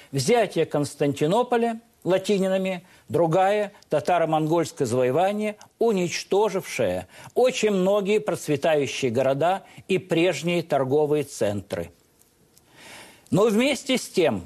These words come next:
была основана огромная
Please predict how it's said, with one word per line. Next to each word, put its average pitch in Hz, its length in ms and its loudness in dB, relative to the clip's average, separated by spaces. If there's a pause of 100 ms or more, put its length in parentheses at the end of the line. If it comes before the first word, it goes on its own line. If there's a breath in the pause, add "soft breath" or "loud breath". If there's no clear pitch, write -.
была 170 300 2
основана 220 840 -2 (140)
огромная 202 1000 0